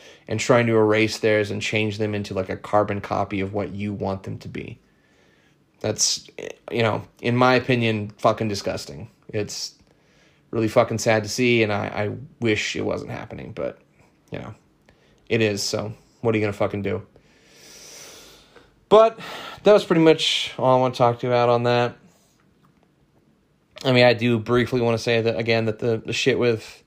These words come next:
Russia's getting fucking crazy. You know, the, I mean,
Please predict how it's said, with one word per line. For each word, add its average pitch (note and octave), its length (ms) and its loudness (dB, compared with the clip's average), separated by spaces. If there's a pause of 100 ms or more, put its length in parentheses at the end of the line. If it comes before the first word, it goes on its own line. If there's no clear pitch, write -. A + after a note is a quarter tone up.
(580)
Russia's A2+ 360 2
getting G#2 240 -2
fucking G2+ 300 -6
crazy. C#3+ 680 4 (640)
You A2 80 -6
know, A2+ 160 0
the, A2+ 440 4
I B2+ 100 -4
mean, B2+ 280 0